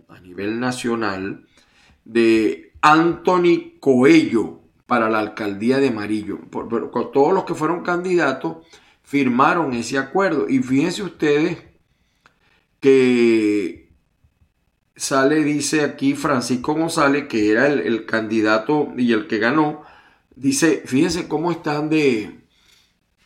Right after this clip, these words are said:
Es que, eh, los tiene, eh, eh, hay razones por las cuales los tienen amarrados. Fíjense lo que dice este tipo, el que destituyeron.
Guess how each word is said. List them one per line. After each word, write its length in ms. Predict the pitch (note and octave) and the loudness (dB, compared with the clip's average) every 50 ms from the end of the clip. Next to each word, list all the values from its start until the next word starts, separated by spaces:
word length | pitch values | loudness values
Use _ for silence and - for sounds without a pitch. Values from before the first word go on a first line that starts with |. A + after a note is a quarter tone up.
| _ _ _ _ _ _ | _ _ _ _ _ _
Es 80 | C#3 | -8
que, 320 | C#3 - E3 E3+ E3+ C#3 D3 | 0 2 2 2 4 2 2
eh, 40 | C#3+ | 2
los 220 | D3+ C#3 C3+ C3 | 2 2 2 0
tiene, 380 | - D3 D#3+ D#3+ F3 F3 E3 C3+ | 2 4 4 4 4 2 0 -2
eh, 80 | - - | -2 0
eh, 420 | C#3 D3 C#3+ - - B2+ D3 C#3+ C#3 | 0 2 2 2 2 2 2 2 4
hay 160 | - E3+ F3+ | 4 2 4
razones 520 | F3 F3+ G3 F#3+ F#3+ - G3 G3 G3+ G#3 G3+ | 4 4 4 4 4 4 4 4 4 4 2
por 160 | - F#3 D#3+ | 2 2 2
las 120 | D#3 C#3 | 2 2
cuales 220 | - - D#3+ D#3+ F3 | 2 2 4 4 4
los 120 | F3 E3+ | 4 4
tienen 280 | - E3 D#3 D#3 D#3 D#3 | 2 2 2 2 2 0
amarrados. 480 | D3+ C#3 B2+ B2+ A#2+ A#2+ A2+ A2 G#2+ | 0 0 0 0 2 2 2 0 2
Fíjense 260 | A2+ D3 F3 F3 E3 F3+ | 2 0 0 0 2 0
lo 140 | E3 C#3 | 0 0
que 100 | - A#2 | 0 0
dice 240 | A#2 A#2+ B2+ B2 D3 | 0 0 0 -2 -4
este 160 | C3+ - C#3+ | -6 -6 -6
tipo, 480 | A#2 - A#2 A2 F2 - F2+ F2 - - - | -4 -4 -6 -6 -6 -8 -12 -14 -12 -4 -4
el 140 | B2 B2 - | -4 -4 -2
que 100 | - A2+ | 0 0
destituyeron. 760 | A#2 A2 - - A2+ A2 - G2+ G2+ G#2 B2 A#2 G#2+ F#2 F2+ | 0 0 0 -2 -4 -4 -4 -8 -2 0 2 2 2 -2 -4